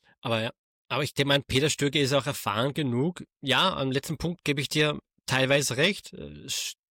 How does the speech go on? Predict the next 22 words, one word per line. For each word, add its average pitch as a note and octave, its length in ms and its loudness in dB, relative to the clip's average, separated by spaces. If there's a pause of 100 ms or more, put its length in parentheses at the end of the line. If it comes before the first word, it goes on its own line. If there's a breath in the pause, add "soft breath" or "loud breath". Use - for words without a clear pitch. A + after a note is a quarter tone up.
(140)
sch-, - 640 -10
es - 140 -16
kommen - 200 -4
immer D#3 180 2
mehr D#3 160 2
Stimmen F#3 300 -2
auf, E3+ 380 -2
ähm, D#3+ 480 -4 (120)
die D3+ 440 -6 (300)
Peter D3 160 -4
Stöger C#3+ 280 -2
in C3+ 60 0
Frage C3 380 -2
stellen. E3+ 260 -4
Von C#3+ 200 -10
daher C#3+ 360 0 (420 loud breath)
angezählt C#3+ 600 0
trifft's - 280 -2
wohl C#3+ 100 -2
ganz B2+ 220 -2
gut. G#3+ 360 0 (880)
Es - 540 -6